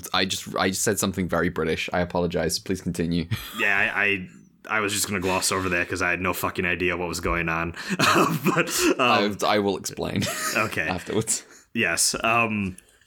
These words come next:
Speaker 2: but apparently the day, like, the day of the ceremony that he was supposed to get this as, like, part of, like, a broadcasted thing or whatever, uh, he got really sick and he had to go to the hospital and he died, I believe, of lung cancer, um,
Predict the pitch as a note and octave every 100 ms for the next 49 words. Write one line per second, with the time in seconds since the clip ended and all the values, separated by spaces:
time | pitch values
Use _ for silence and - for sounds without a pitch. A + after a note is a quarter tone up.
0 | _ _ - - D#3 C#3+ C#3 D3+ D#3+ E3+
1 | E3+ A#2 B2 A2+ G2+ B2 A#2 G#2 - _
2 | _ C#3 A#2 D3 C3+ E3 B2+ B2+ A2+ A#2
3 | - A2+ G2+ G2 F#2 F2 F2+ F2 F#2 G2
4 | G2 - - G2 G2+ F#2 - - F2+ F2+
5 | - G2 F#2 G2+ F#2 E2+ E2 - E2+ E2+
6 | D#2+ E2+ E2 E2 E2 F2+ E2 F2 E2+ E2+
7 | E2+ D#2+ E2+ E2 - - - - - A#2+
8 | A#2 E2 F2+ F#2+ F2 - F#2 G2+ - F2+
9 | F2 - F2+ E2+ F2+ F2+ G2 F#2 F2+ -
10 | A2+ A#2+ A2 F#2+ F#2+ F2 - - F#2 F2
11 | E2 D#2+ D#2+ D#2+ E2 E2+ E2+ E2 E2+ D#2+
12 | E2 D#2+ D#2+ - D#2+ D#2+ D#2+ D#2 D#2 -
13 | E2 E2 D#2 D#2 D#2